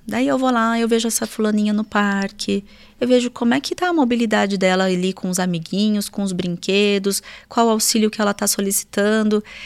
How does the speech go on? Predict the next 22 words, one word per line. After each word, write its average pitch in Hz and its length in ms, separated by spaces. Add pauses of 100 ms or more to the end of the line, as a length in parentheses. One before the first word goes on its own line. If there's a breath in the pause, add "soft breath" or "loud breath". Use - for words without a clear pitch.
(140 loud breath)
E 226 60
essa 240 180
semana, 240 320
inclusive, 247 400
foi 269 160
muito 254 260
bonitinho, 240 540
porque 196 400 (400 loud breath)
uma 247 240
dessas 202 480 (160)
crianças 196 460
na 190 100
escola, 233 460
né, 226 160
eu 233 60
falei, 262 180
"Olha, 208 120
esse - 160
sapato - 440
não 240 100
tá 320 160
adequado. 269 540